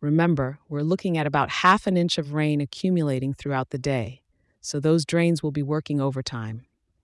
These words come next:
Don't forget about the breeze gently pushing from the north at a laid-back pace of around ten miles per hour,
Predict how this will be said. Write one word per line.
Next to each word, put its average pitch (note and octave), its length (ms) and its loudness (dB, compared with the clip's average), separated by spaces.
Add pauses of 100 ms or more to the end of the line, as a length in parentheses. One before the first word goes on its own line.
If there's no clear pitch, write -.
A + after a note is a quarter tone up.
(680)
Don't D3+ 180 0
forget E3 280 2
about D3 240 0
the C#3+ 60 -4
breeze D3 460 0
gently D#3 380 -2
pushing D#3+ 400 -4
from C#3+ 220 -2
the C#3 80 0
north C3 480 -2 (420)
at C#3 100 -6
a C#3+ 60 -2
laid-back D#3+ 640 2
pace - 600 -4
of C#3 100 -8
around C3 340 -4
ten E3+ 300 -2
miles D3 320 0
per - 160 -8
hour, G#2+ 420 -6